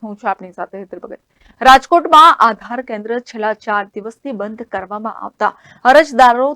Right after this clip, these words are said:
તડકામાં શેકા હતા, ત્યારે કોંગ્રેસના નેતાએ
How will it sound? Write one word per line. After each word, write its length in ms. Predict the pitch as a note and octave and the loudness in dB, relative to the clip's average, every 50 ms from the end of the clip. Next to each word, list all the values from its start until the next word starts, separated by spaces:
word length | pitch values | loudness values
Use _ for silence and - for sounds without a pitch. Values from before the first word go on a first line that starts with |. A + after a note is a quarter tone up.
| - - A3+ | -2 -2 -2
તડકામાં 680 | G#3 G#3 G#3 - A3 A3+ A#3+ A#3 A3 A3 A#3 B3 - - | -2 -2 -4 -4 -6 -4 -4 -6 -6 -8 -8 -10 -10 -10
શેકા 280 | - A3+ - - - - - _ | -12 -10 -10 -8 -10 -12 -12 _
હતા, 220 | _ - - - - _ _ _ _ _ - | _ -12 -12 -12 -12 _ _ _ _ _ -8
ત્યારે 200 | G#3 G3+ G#3+ G#3 B3 | -8 -8 -4 -2 -2
કોંગ્રેસના 420 | B3 B3+ C4+ D#4+ E4+ - - E4 E4 D#4+ | -2 -2 -2 -6 -6 -4 -2 -2 -2 -2
નેતાએ 420 | D4+ C#4 C#4 C#4 C4+ C4+ C4+ C#4+ | -4 -2 0 0 0 2 0 -2